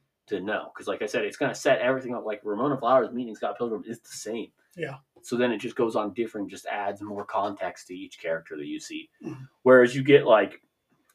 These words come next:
Speaker 1: ten minutes with Chris Evans' character, the entire movie.
Speaker 2: <laughs>
Speaker 1: In this, you're gonna get a whole episode dedicated to him. So
Speaker 2: Mm.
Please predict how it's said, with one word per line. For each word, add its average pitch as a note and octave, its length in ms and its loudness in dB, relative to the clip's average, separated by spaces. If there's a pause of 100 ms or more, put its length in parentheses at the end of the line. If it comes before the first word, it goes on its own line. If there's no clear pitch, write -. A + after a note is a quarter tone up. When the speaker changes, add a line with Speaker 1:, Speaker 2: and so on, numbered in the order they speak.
(220)
Speaker 1:
ten D3+ 300 4
minutes C3 340 4
with G#2+ 140 0
Chris - 220 0
Evans' G#2+ 320 0
character, - 400 -10 (460)
the A2 60 -4
entire G#2 360 2
movie. F2+ 240 -6 (220)
Speaker 2:
<laughs> - 220 -12
Speaker 1:
In D#3+ 440 0
this, D#3 240 6
you're C#3 120 2
gonna B2+ 140 0
get B2+ 120 2
a A2+ 80 4
whole B2+ 260 4
episode G#2+ 460 0
dedicated F2+ 420 -6
to F2 120 -8
him. D#2+ 100 -14 (920)
So F2 420 0
Speaker 2:
Mm. - 180 -12